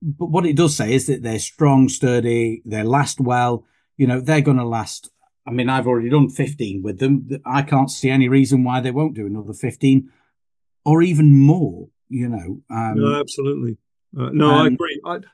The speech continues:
Speaker 2: I've had, obviously, the, the honey pour hives from you. We've also used some commercial poly hives from John at Maysmore.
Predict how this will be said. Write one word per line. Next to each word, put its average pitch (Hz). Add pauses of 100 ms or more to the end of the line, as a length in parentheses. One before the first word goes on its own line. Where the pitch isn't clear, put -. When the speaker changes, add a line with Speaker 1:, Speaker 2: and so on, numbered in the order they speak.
(100)
Speaker 2:
I've 147
had, 156
obviously, 147
the, 131
the 127
honey 131
pour 123 (240)
hives 127
from 117
you. 127
We've 127
also 127 (120)
used 123
some 123
commercial 131
poly 131
hives 135
from 113
John 123
at 127
Maysmore. 123